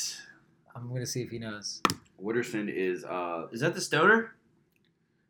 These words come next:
Speaker 2: No, he's from
Speaker 3: Oh, Matthew McConaughey?
Speaker 2: He's from that show.
Speaker 3: Matthew
Speaker 2: Yeah.
Speaker 3: McConaughey, yeah, yeah,
Speaker 1: Yeah.
Speaker 3: yeah, yeah.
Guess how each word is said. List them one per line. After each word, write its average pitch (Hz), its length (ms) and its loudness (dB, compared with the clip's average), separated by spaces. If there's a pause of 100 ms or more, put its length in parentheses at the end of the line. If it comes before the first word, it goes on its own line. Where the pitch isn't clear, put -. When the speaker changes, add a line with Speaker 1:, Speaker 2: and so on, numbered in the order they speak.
Speaker 2:
No, 98 240 0
he's 101 280 0
from 123 140 2
Speaker 3:
Oh, 151 320 12
Matthew 151 360 4
McConaughey? 160 400 8
Speaker 2:
He's 135 80 8
from 156 240 6
that 143 160 6
show. 120 460 4
Speaker 3:
Matthew 156 340 6
Speaker 2:
Yeah. 151 120 10
Speaker 3:
McConaughey, 135 400 12
yeah, 139 140 12
yeah, 151 300 10
Speaker 1:
Yeah. 147 120 10
Speaker 3:
yeah, 127 180 6 (220)
yeah. 107 100 0